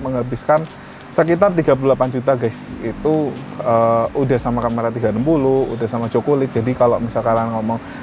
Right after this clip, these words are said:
Zenix ini, eh, setara dengan tipe V, nggak juga, karena ini interi-, secara interior mungkin tipe, tipe V banget, tapi secara fitur elektrikalnya itu dia mirip dengan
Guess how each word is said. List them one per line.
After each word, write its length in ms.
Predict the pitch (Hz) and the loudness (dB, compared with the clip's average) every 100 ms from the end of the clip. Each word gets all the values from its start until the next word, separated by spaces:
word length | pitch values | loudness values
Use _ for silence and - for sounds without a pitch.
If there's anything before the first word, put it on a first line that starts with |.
| - | -4
Zenix 400 | 123 117 120 - | 2 4 2 -2
ini, 320 | 117 113 117 - - - - - - - | -4 -2 -2 -4 -12 -16 -16 -14 -6 0
eh, 120 | 113 | 2
setara 320 | 139 139 131 | 4 4 4
dengan 320 | 131 123 123 123 | 4 4 2 0
tipe 160 | 120 | 2
V, 320 | 123 - 208 233 - - 131 | 0 4 2 0 -8 -6 2
nggak 140 | 131 | 4
juga, 240 | 131 127 - | 4 2 0
karena 320 | - 117 156 - | -2 -2 -2 -2
ini 400 | 135 147 160 - | -4 -4 -4 -4
interi-, 400 | 139 131 131 123 | -2 0 0 0
secara 240 | 131 120 | 0 2
interior 480 | 123 120 131 160 175 | 0 -2 2 2 2
mungkin 320 | 160 139 139 135 | -4 -8 -8 -8
tipe, 240 | 127 131 - - | -4 -6 -6 -6
tipe 220 | 139 127 | -2 -2
V 60 | 135 127 | 0 0
banget, 320 | 120 131 151 | 0 0 -2
tapi 320 | 131 - 151 | -2 -2 -4
secara 800 | - 131 - - 127 120 123 127 - - - | -6 -14 -10 -2 0 0 0 -2 -6 -16 -8
fitur 880 | 131 - - - - 190 196 190 | -8 -8 -20 -20 -2 2 4 2
elektrikalnya 960 | 139 123 123 - 131 127 156 185 123 123 - - - - | -2 -2 -2 -4 -8 -2 -2 0 -4 -6 -10 -20 -14 -8
itu 240 | 117 143 131 | -4 -4 -2
dia 320 | 117 120 131 | 0 2 0
mirip 320 | 127 113 120 - | -4 -4 -6 -6
dengan 240 | 110 110 | -4 -4